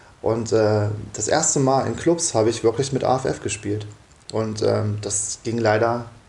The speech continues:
sehr, sehr, sehr spät los. Ich hab so Anfang meiner Zwanziger hab ich schon so gedacht, so, ja, das kann ich doch auch. Und <laughs> wenn ich da irgendwelche Bands gesehen hatte, ich bin froh, dass die Jungs da gefunden habe vor fünf Jahren.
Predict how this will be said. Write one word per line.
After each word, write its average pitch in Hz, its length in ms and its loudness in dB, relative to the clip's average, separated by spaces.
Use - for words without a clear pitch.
sehr, 117 260 2
sehr, 123 160 4
sehr 120 160 2
spät 120 280 -2
los. 117 240 0
Ich - 40 -6
hab 107 100 -2
so - 120 -2
Anfang 110 340 -2
meiner 110 220 0
Zwanziger 120 420 0
hab 123 120 2
ich 127 80 -4
schon 131 120 0
so 127 100 2
gedacht, 123 300 2
so, 127 160 2
ja, 117 260 2
das - 120 -10
kann 110 160 0
ich 117 80 -2
doch 110 160 0
auch. 135 400 2
Und 117 180 2
<laughs> - 220 -6
wenn 110 120 -4
ich - 200 -4
da 131 100 0
irgendwelche 120 380 0
Bands - 280 -2
gesehen 120 300 0
hatte, 131 280 0
ich - 60 -20
bin 113 160 -2
froh, 120 240 2
dass 120 180 2
die 127 120 -4
Jungs 120 260 0
da 123 100 4
gefunden 113 420 0
habe 95 240 -2
vor 101 200 -4
fünf 104 240 -6
Jahren. 110 320 0